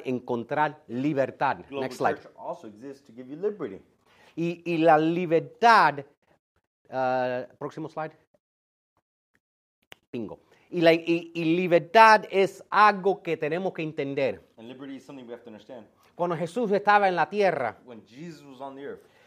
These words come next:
Speaker 1: Él les dijo que eran esclavos.
Speaker 2: he said they were slaves.
Speaker 1: Y ellos decían, "Nosotros nunca hemos sido esclavos.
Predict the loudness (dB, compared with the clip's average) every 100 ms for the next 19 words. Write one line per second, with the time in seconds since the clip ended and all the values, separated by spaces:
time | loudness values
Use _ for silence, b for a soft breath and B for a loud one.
0 | b -2 0 2 0 0 0 2 2 2
1 | 0 -4 4 6 6 2 -8 _ _ _
2 | _ _ _ _ _ _ _ _ -20 -16
3 | -14 -16 -14 -14 -14 -18 _ _ _ _
4 | _ -2 0 0 -6 -10 -4 6 6 8
5 | 6 6 8 8 8 6 4 6 6 6
6 | 8 8 8 -2 -10